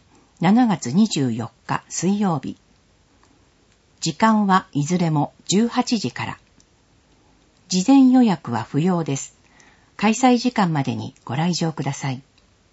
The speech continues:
出前説明会。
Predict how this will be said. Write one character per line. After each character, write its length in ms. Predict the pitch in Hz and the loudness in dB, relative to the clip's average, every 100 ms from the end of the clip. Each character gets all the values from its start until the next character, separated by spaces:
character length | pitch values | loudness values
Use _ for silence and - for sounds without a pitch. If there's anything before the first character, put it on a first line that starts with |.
| _ _ _ _ _ _ _ _ _ _ _ _ _ _ _ _ _ _ _ _ - | _ _ _ _ _ _ _ _ _ _ _ _ _ _ _ _ _ _ _ _ 0
出 120 | 170 | 4
前 300 | 226 277 269 | 6 6 4
説 320 | - 240 247 | 2 0 4
明 260 | 233 208 190 | 6 4 2
会。 300 | - - | -2 -10